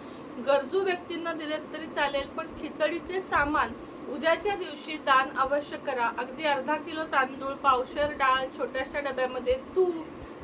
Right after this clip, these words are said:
मीठ हे सगळं एकत्र एका पिशवीत घालून हे साहित्य एखाद्या व्यक्तीला, गरजू व्यक्तीला दान करा.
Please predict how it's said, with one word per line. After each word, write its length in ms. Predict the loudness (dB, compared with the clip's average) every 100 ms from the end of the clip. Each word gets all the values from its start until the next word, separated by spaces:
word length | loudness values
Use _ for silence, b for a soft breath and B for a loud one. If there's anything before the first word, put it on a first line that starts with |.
| -8
मीठ 540 | -4 0 0 -2 -2
हे 140 | -4
सगळं 380 | -2 -2 0 0 4
एकत्र 520 | 2 2 -2 -4 0
एका 380 | 4 4 2 -2
पिशवीत 420 | -2 -6 -8 -8
घालून 380 | -2 0 0 0
हे 160 | -4 -2
साहित्य 500 | 0 0 -2 -2 2
एखाद्या 420 | 2 0 -2 0
व्यक्तीला, 500 | -2 -4 -8 -2 -2
गरजू 380 | 0 -2 -4 -2
व्यक्तीला 500 | -4 -2 -6 -2 0
दान 320 | 4 2 2
करा. 280 | 0 2